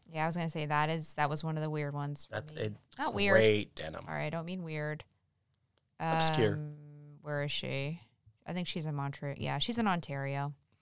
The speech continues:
Speaker 1: Or maybe she's in Montreal. I can't tell. She's Canadian. So, I
Speaker 2: Oh,
Speaker 1: think.
Speaker 2: that makes sense.
Speaker 1: Don't kill me, Becca. <laughs> Eddie Bauer, I don't have much experience with.
Speaker 2: Heavy denim.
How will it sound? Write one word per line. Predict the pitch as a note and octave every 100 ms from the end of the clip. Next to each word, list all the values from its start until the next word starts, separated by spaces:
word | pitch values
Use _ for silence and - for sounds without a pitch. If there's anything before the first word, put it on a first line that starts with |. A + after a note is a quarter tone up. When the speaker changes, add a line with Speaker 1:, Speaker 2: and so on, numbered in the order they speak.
| _ _ _ _ _ _ _
Speaker 1:
Or | F3
maybe | E3+ F#3
she's | - E3+
in | D#3
Montreal. | D3 D3 - D3 C#3+ C#3+ C#3+
I | D#3+
can't | - C#3+ C3
tell. | C#3+ C3+ C#3+
She's | - A3
Canadian. | G#3+ D#3+ C#3+ C#3+ D#3 _ _
So, | - - D#3 C#3+ C#3+
I | D#3+
Speaker 2:
Oh, |
Speaker 1:
think. | E3 D3+ C#3 -
Speaker 2:
that | - G2
makes | F#2+ -
sense. | G#2 A2 - _
Speaker 1:
Don't | F#3 E3
kill | - E3
me, | D3+
Becca. | D3+ D3 - D#3 -
<laughs> | - - - - - - - A3+ A3+ - - - -
Eddie | B3+ D4+
Bauer, | A#3+ A#3+ B3
I | -
don't | A#3 B3
have | A#3
much | A3+ A#3
experience | - - E3+ E3+ F#3 G3+
with. | G3 F#3+ A3+ -
Speaker 2:
Heavy | D#3 D3
denim. | G#2 G2+